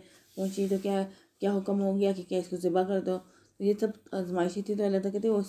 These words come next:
उन सब आजमाइशों में पूरा होता है। अल्लाह ने फरमाया, "मैंने तुम्हें लोगों का इमाम बना दूंगा।" अर्ज़ करने लगे और मेरी औलाद को फरमाया, "मेरा वालिदा जालिमों के लिए नहीं।" अल्लाह ताला कहते हैं, इनकी आजमाइशों पे पूरा उतरने की वजह से अल्लाह ताला ने उनको क्या फजीलत दी कि उनको इमाम बना दिया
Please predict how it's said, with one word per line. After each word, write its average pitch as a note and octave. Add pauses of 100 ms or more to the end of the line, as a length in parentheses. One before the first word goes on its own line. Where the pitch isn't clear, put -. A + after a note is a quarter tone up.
उन F#3+
सब G#3
आजमाइशों F3+
में G3+
पूरा F#3
होता E3+
है। E3 (280)
अल्लाह F#3+
ने G#3
फरमाया, G3+
"मैंने G3
तुम्हें G3
लोगों F#3
का F#3
इमाम F#3
बना F#3
दूंगा।" F#3 (100)
अर्ज़ F#3
करने F3+
लगे F#3 (340)
और F#3
मेरी F#3+
औलाद F3+
को F#3
फरमाया, F3+ (300)
"मेरा F#3
वालिदा F3+
जालिमों F3
के F3
लिए E3+
नहीं।" F3
अल्लाह F3
ताला F3
कहते F3
हैं, F#3+
इनकी F#3 (220)
आजमाइशों F3
पे F#3+
पूरा F#3
उतरने F3
की F3+
वजह F3
से F#3
अल्लाह E3+
ताला E3+
ने F3
उनको F3
क्या F#3
फजीलत F#3
दी G#3 (420)
कि -
उनको F#3+
इमाम F#3
बना D#3+
दिया D#3